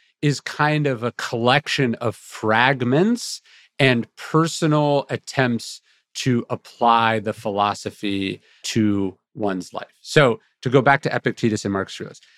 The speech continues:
Epictetus is a teacher of Stoicism, but all that survives to us is a collection of notes from one of his students, right? His student Arrian. So we have only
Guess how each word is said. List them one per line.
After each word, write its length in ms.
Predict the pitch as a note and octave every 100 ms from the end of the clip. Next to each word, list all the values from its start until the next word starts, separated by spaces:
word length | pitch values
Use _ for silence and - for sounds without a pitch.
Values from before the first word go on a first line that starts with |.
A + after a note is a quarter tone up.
| _ -
Epictetus 640 | D3+ D#3 - A3 A#3 - -
is 160 | C#3
a 60 | A2+
teacher 580 | - F#3+ F#3 F3 E3+ D#3 _ _ -
of 360 | C3 C3 B2+ -
Stoicism, 720 | - A#2 A2+ C3 C#3 E3 E3 _ _ -
but 140 | C3
all 180 | D3 D3+
that 220 | C#3 -
survives 440 | - C3+ B2 B2 -
to 140 | C3
us 140 | A#2 -
is 120 | G#2+
a 60 | A#2
collection 720 | - B2+ C#3 - - C3 A#2
of 220 | C3 A2
notes 600 | A2 A#2 B2+ G2+ - - _ _
from 560 | _ - B2+ A2+ A2 G#2 _ _ -
one 180 | C#3 C#3
of 140 | B2+
his 160 | C3 -
students, 840 | - - A2+ - D2+ - - - _ _ _
right? 240 | A2 A2+ A#2+
His 140 | A2+
student 400 | - A#2+ A2 G#2
Arrian. 560 | A2 F#2+ F#2+ A2 D3 D#3 _ _
So 160 | -
we 140 | E3 F3
have 200 | F#3 E3+
only 500 | G3 F#3+ F3+ E3+